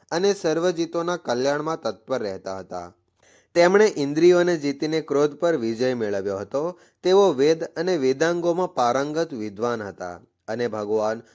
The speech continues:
પુરુષોત્તમની આરાધના દ્વારા ઉત્તમ સિદ્ધિ પ્રાપ્ત કરી હતી. તેમજ તેઓ સિવાય પણ અનેક મુનિઓ ત્યાં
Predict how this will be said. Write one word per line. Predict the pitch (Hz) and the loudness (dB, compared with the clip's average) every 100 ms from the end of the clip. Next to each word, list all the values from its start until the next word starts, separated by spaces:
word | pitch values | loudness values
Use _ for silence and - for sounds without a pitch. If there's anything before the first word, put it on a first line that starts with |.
| _ | _
પુરુષોત્તમની | 180 202 208 202 - 196 196 196 | 4 6 6 2 -2 -2 -2 -2
આરાધના | 127 120 139 143 151 151 | 2 2 2 0 -2 -4
દ્વારા | 135 131 135 135 - | -2 -2 0 -4 -4
ઉત્તમ | 180 - 208 202 | -6 -4 -6 -6
સિદ્ધિ | 190 117 107 98 143 | -6 -8 -6 -6 -4
પ્રાપ્ત | 139 110 - | -2 -4 -6
કરી | 95 95 95 | -10 -8 -10
હતી. | 90 95 92 _ _ _ | -10 -12 -12 _ _ _
તેમજ | 123 123 117 113 127 _ _ - | -4 -2 -2 -6 -8 _ _ 0
તેઓ | 185 208 | 4 4
સિવાય | 208 175 165 170 175 | 2 -2 0 0 0
પણ | 175 165 160 - | -2 -4 -6 -6
અનેક | 170 196 214 196 | -2 0 0 -2
મુનિઓ | 156 151 156 160 | -4 -4 -4 -4
ત્યાં | 165 | -4